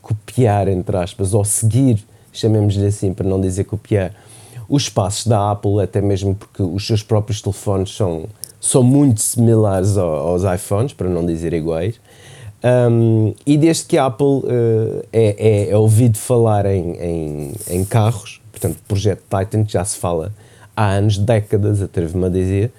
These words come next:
ahm, a Xiaomi agora surge com um veículo elétrico, cem por cento elétrico, lá está, que se vai chamar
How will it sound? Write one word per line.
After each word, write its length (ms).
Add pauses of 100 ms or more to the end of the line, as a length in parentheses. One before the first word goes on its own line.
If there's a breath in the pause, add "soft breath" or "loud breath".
(560 loud breath)
ahm, 520
a 80
Xiaomi 440
agora 280
surge 480
com 680
um 40
veículo 440
elétrico, 440 (120)
cem 180
por 140
cento 200
elétrico, 480 (800)
lá 160
está, 280
que 160
se 120
vai 140
chamar 480